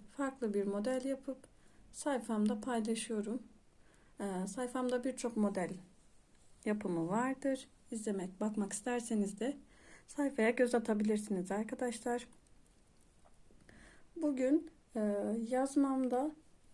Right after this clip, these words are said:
e, toplam, hmm, on üç tane, on üç,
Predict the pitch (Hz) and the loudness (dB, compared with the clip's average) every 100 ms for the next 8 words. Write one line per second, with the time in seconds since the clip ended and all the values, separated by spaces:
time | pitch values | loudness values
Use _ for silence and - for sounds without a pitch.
0 | - 233 226 226 - - - - - - | -6 -4 -2 -6 -14 -20 -20 -20 -20 -20
1 | - 285 277 269 254 262 262 - 233 226 | -4 -2 0 0 2 2 -2 -6 -4 -2
2 | 220 220 226 - - - - - - - | -2 -2 -4 -6 -16 -20 -20 -20 -20 -2
3 | 285 277 269 240 - - 233 208 196 - | 4 6 6 4 -2 2 4 4 2 0
4 | 302 226 233 - | 2 2 0 -4